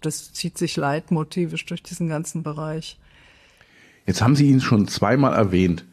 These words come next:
Speaker 2: den Picasso. Und ich habe mich gefragt, warum Sie ihn ausgerechnet in die Abteilung Geometrie und Figuration gehängt haben. Figuration kann ich mir noch ungefähr vorstellen. Bei Geometrie müssen Sie mir helfen.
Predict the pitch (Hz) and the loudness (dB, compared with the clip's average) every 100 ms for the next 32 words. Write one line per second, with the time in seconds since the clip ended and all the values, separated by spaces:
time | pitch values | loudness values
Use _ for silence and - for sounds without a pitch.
0 | _ _ 101 98 113 - 90 - 80 85 | _ _ -4 -2 -4 -2 -4 -2 -4 -6
1 | _ - - - _ _ _ _ - 107 | _ -20 -20 -20 _ _ _ _ -4 -4
2 | - 180 - 135 127 123 127 - 110 - | 2 0 4 2 4 4 4 0 -2 0
3 | 107 127 - - - - - 85 107 139 | 0 0 -4 -16 -18 -18 -4 0 4 4
4 | 131 117 117 117 113 - - 101 117 - | 4 4 6 4 2 -6 -2 0 0 0
5 | 113 117 113 120 113 104 101 104 - - | 2 2 2 2 2 -4 -2 -4 -4 -8
6 | - 95 113 120 110 98 98 98 101 - | -4 2 4 4 4 4 4 2 0 -2
7 | - 147 120 113 - 127 123 117 110 - | 2 4 4 2 0 2 4 4 0 -2
8 | - 90 80 80 - _ _ _ _ _ | 2 4 4 0 -6 _ _ _ _ _
9 | _ _ 85 87 82 80 - 76 65 87 | _ _ 0 2 2 0 -4 -2 2 2
10 | - 170 202 185 - 240 240 214 196 175 | 2 2 2 0 2 2 2 2 0 0
11 | 165 147 - 151 131 113 101 85 - 117 | 2 0 2 2 2 2 2 0 0 2
12 | 117 196 - 185 185 185 185 - - - | 4 2 0 2 4 2 -2 -14 -16 -16
13 | - - - 107 110 113 110 104 - 117 | -18 -12 0 2 6 6 6 4 4 4
14 | 113 104 104 95 90 - 69 - | 6 6 4 4 2 0 -8 -12